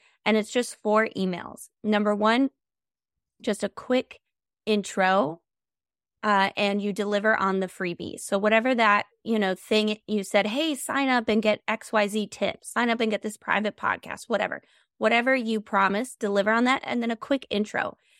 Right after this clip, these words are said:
And this is where you can insert that personality and the vision in one sentence.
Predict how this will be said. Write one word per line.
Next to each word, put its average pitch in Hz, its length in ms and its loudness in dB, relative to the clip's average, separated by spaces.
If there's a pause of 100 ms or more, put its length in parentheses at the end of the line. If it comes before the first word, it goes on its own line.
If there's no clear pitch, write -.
(180)
And 233 180 2
this 285 180 -4
is 349 140 -10
where 220 160 2
you 214 200 -2
can 196 380 -2
insert 202 440 -6
that - 200 -4
personality 226 840 -2
and 208 160 2
the 196 40 -2
vision - 440 -4 (300)
in 214 220 0
one 208 240 4
sentence. - 640 -8